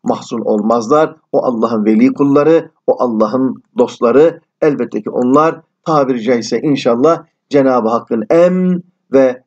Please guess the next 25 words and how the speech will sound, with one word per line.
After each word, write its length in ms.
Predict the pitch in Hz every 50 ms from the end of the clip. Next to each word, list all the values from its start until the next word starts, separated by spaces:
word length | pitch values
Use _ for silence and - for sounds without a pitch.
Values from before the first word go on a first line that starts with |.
| _ -
emaneti 800 | 139 123 120 113 110 110 107 107 107 - 139 143 143 139 139 - _ _
altındadırlar. 880 | - 113 110 104 - 110 104 104 110 101 104 117 98 104 107 107 107 107 - _ _ _ _ _ _ _ _ _ _ _ _ _ _ _ _ _ _ _ _ _ - _ _ _ _ _ _ _ _ _ _ _ _ _ _ _ _ _
Evet, 280 | - 226 220 214 220 220
evliya 500 | 220 214 214 190 190 196 196 202 196 175
velinin 420 | 180 180 170 170 170 170 185 185
çoğulu 600 | 180 180 165 151 151 143 139 135 120 110 107 -
demektir. 420 | 135 127 123 117 107 - - 170 -
Allah 300 | - 143 139 147 160 151 - -
dostları, 440 | 127 113 - - - 123 104 92 - -
Allah'ın 320 | 131 139 143 151 151 160
sevdiği 440 | 151 - - 147 135 120 123 127 120
insanlar, 540 | 113 127 110 107 - 117 110 104 101 98 87 -
Allah'a 320 | 131 135 135 139 135 139
yakın 300 | 135 131 127 131 - 131
olan 340 | 113 - 117 117 110 113 110
insanlar, 500 | 113 110 104 - 120 110 107 101 101 -
Allah 380 | - - 135 131 160 151 143 143 -
ile 220 | 151 139 135 131
beraber 600 | 131 127 127 123 123 120 135 143 143 139 - - _ _ _ _
olan 300 | - 139 135 139 135 135 131
insanlar, 600 | 131 120 110 107 - 113 110 107 104 101 101 104 - _ _ _ _ _
Allah'ın 400 | 147 147 151 170 180 180 170 170
lütuf 320 | 160 165 - 214 214 -
ve 80 | 165 -
ikramına 760 | - 147 143 - 139 143 139 135 139 139 143 147 147 143